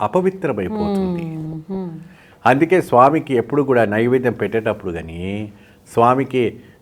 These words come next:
Speaker 1: ఆ, అభిషేకం చేసేటప్పుడు కానీ మొత్తం కవర్ చేసుకుంటారు,
Speaker 2: మ్మ్.
Speaker 1: కళ్ళు తప్ప.
Speaker 2: మ్మ్.
Speaker 1: ఊము పడకూడదు, శ్వాస రాకూడదు, వెంట్రుకలు పడకూడదు. భగవంతునికి నివేదన చేసే సమయంలో అంతే కఠోరమైనటువంటి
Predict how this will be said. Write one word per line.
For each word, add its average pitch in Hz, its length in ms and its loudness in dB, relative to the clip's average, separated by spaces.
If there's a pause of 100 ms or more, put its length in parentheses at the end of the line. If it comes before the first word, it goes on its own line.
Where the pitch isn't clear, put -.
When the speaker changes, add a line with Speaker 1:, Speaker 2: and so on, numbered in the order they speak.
Speaker 1:
ఆ, 107 420 -2
అభిషేకం 135 340 -2
చేసేటప్పుడు 104 520 -4
కానీ 117 120 -6
మొత్తం - 760 -4
కవర్ 117 320 2 (100)
చేసుకుంటారు, - 480 -8
Speaker 2:
మ్మ్. 170 580 -6 (440)
Speaker 1:
కళ్ళు 113 260 0
తప్ప. - 280 -8 (320)
Speaker 2:
మ్మ్. 165 460 -6 (260)
Speaker 1:
ఊము 117 240 2
పడకూడదు, 101 540 -2
శ్వాస 110 400 -2
రాకూడదు, 98 500 -2
వెంట్రుకలు 98 400 -2
పడకూడదు. 95 640 -4 (380)
భగవంతునికి 147 640 4
నివేదన 123 400 2
చేసే 120 360 -4
సమయంలో 117 360 -2
అంతే 127 380 -2
కఠోరమైనటువంటి 156 1200 2